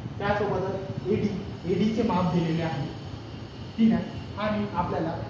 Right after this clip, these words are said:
दोन त्रिकोणाचे क्षेत्रफळ काढायला सांगितलं आहे. कोणते दोन त्रिकोण? त्रिकोण एबी आणि सी, तसेच एडी आणि बी असे आपल्याला दोन त्रिकोण दिलेले आहेत. आणि या दोन त्रिकोणाची पाया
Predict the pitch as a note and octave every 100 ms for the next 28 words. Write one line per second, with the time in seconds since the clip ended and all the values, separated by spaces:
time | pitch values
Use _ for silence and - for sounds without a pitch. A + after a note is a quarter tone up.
0 | - E3 A3 A3+ F#3+ F#3 F3 F3+ F3+ D3
1 | E3 F3 F3 E3 D#3 D#3+ D#3+ C#3+ - -
2 | - - - G3+ G#3 G#3 G#3+ G#3 G3 F3+
3 | E3+ E3+ - - G3+ G3+ F3 F3 F3 -
4 | - G3+ G#3+ A3 A3 - A3 - - -
5 | - - - F#3+ F#3+ F#3 F3+ G#3 G#3 A3+
6 | A3+ - - - - - - - - -
7 | - G3+ G3+ F3+ - - - F#3+ F#3+ A#3+
8 | - - - D3+ G#3 G#3 - - - F3+
9 | G#3 - - D#3+ D#3+ C3+ - - F3 A3+
10 | G3 G3+ G3+ G3+ G#3+ A3 - F#3+ F3 D#3+
11 | D#3+ F3 D3 D3+ - - F#3+ F#3+ F3 -
12 | - F3+ F3 G#3+ A#3+ G#3 F3 F#3 E3+ C#3
13 | F3 F3 - - - - - G#3 F#3